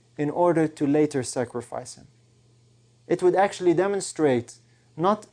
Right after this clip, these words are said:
a love of God, but rather the opposite. But God's love is revealed in that he was willing to give his son that he had never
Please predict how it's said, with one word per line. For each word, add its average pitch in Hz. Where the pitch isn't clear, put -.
a 151
love 170
of 151
God, 123
but 135
rather 127
the 123
opposite. -
But 135
God's 180
love 170
is 139
revealed 143
in 151
that 151
he 175
was 151
willing 220
to 180
give 175
his 131
son 131
that 143
he 185
had 139
never 196